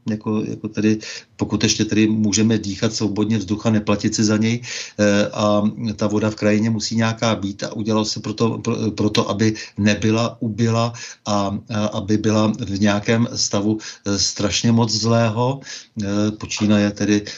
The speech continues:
eh, počínaje tedy zcela evidentně řízenou,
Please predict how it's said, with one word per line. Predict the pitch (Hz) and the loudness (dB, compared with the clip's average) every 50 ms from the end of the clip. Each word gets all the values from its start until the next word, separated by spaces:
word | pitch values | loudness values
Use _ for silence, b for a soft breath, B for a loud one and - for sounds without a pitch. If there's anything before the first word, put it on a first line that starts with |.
| B B | B B
eh, | 101 98 95 | -4 -2 0
počínaje | - 101 - - - 107 104 104 107 104 | 0 0 0 2 2 4 4 4 4 2
tedy | 107 113 107 107 101 | 2 2 2 2 2
zcela | - - - - 107 104 107 | 0 0 0 0 0 0 0
evidentně | 107 110 104 110 104 104 120 113 104 | 0 0 -2 -2 -2 -2 -2 -2 0
řízenou, | 101 104 98 98 104 101 104 104 104 104 107 | 0 -2 0 0 0 2 2 2 2 0 -2